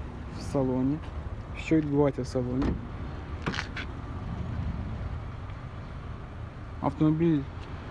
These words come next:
зберігся дуже гарно. Ось такий стан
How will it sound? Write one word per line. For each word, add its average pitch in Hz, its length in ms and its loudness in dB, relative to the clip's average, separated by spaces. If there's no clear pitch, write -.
зберігся 143 600 6
дуже 139 380 4
гарно. 127 400 4
Ось 143 140 0
такий 151 280 2
стан 135 420 2